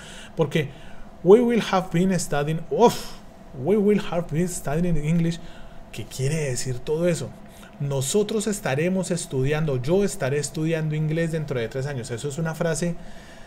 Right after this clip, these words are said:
muy, muy compleja. Entonces, como es una frase tan compleja, entonces vamos a, a, a empezar por lo básico.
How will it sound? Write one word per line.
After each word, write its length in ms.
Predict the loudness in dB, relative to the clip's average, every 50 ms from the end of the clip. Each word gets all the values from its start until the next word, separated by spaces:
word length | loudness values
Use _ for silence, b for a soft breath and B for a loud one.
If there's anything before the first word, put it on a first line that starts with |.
| B B B B 2
muy, 500 | 6 8 10 10 10 10 8 6 6 2 -4 -12 -14 -14 -16 -16 -16 -18 -16 -16 -16 -14 -8 0
muy 220 | 2 4 4 4 4
compleja. 500 | 2 -2 -2 2 2 2 2 2 -2 -8 -12 -14 -16 -14 -10 -10 -10 -8 -8 -10 -10 -10 -6
Entonces, 800 | -6 -4 -2 0 0 0 0 2 2 4 4 4 2 0 -6 -6 -10 -12 -12 -12 -16 -18 -12 -4 -2 -2 -2 -2 -4 -8 -8 -10 -12 -16 -16 -18 -16 -16 -16 -16 -14 -16 -16 -16 -16 -16 -16 -16 -16 -16 -16 -16 -12 -8 -4
como 240 | 0 2 2 2
es 100 | 2 2
una 160 | 2 0 0 2
frase 300 | 2 2 2 0 0 -2
tan 260 | 0 0 0 0 0
compleja, 460 | 0 0 0 2 0 0 0 0 -4 B B B B B B B B B B B B B B B B B B -8 -8
entonces 680 | -2 0 0 2 4 4 4 4 4 2 -2 -4 -8 -14 -18 -18 -8 -4
vamos 460 | -2 2 2 2 2 2 2 4 4
a, 260 | 2 2 2 -2 -4 -4
a, 1120 | -2 0 2 2 2 4 4 4 4 4 6 6 6 6 6 6 4 4 2 2 0 -2 -4 B B -8 -10 -10 -12 B B B B B B B B B B B B B B B -10 -12 -14 -14 -16 -14 -16 -16 -16 -16 -10 2 4
a 40 |
empezar 300 | 4 6 6 4 4 2
por 120 | 4 6 6
lo 80 | 6
básico. 380 | 6 4 2 -2 -6 -8 -10 -10